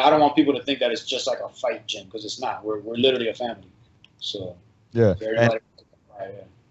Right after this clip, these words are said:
Speaker 2: any of our listeners that, that are in Miami, like, you know, if, if my word means anything, I, like, I highly, highly vouch for this man and his, and his abilities and shit like that. And even now in the, in the Rona times,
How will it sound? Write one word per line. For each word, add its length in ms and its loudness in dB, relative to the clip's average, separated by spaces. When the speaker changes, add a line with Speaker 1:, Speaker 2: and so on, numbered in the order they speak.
Speaker 2:
any 220 6
of 120 6
our 160 8
listeners 600 4
that, 400 2
that 180 4
are 120 4
in 100 2
Miami, 680 2
like, 280 -2
you 80 0
know, 180 2
if, 220 0
if 240 -2
my 200 4
word 400 6
means 360 2
anything, 480 0
I, 160 2
like, 320 -6
I 160 0
highly, 640 2
highly 400 2
vouch 500 0
for 160 -2
this 260 0
man 400 2
and 160 -2
his, 220 0
and 200 -4
his 160 2
abilities 540 4
and 100 -2
shit 160 0
like 180 2
that. 260 4
And 160 -2
even 340 4
now 340 4
in 160 -2
the, 300 2
in 140 -2
the 100 2
Rona 320 4
times, 500 -2